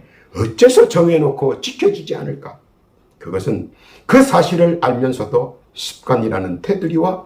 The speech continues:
눈치라는 관습의 올무에 빠져 쉽게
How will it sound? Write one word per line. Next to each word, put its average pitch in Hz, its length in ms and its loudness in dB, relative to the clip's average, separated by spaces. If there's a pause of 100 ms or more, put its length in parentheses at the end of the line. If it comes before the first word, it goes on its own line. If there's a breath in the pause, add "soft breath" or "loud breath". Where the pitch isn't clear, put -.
(160)
눈치라는 160 920 4
관습의 170 680 -2
올무에 220 500 6
빠져 98 380 -8 (420)
쉽게 - 680 -8